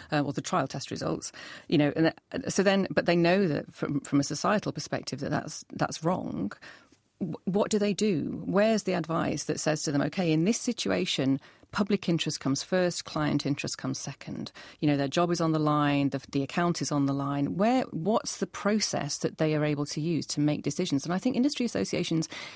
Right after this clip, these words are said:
again, this is about really needing to look at the situations that they have in the organisations who are their members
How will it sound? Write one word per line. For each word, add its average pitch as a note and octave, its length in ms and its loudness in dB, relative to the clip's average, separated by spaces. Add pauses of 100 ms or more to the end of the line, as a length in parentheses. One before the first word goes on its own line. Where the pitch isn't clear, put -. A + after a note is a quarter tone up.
again, - 220 0
this G3+ 120 2
is F#3+ 100 2
about G3 280 0 (260)
really C4+ 280 6
needing A3+ 240 6
to - 100 2
look F#3 380 4
at D4+ 80 -2
the C#4 60 2
situations G3+ 680 -2
that - 140 -6
they F#3+ 140 0
have - 540 -4 (220)
in B3+ 280 6
the A3+ 120 6
organisations D#3 800 2
who E3 180 0
are D3+ 120 0
their C#3+ 140 0
members D3 580 0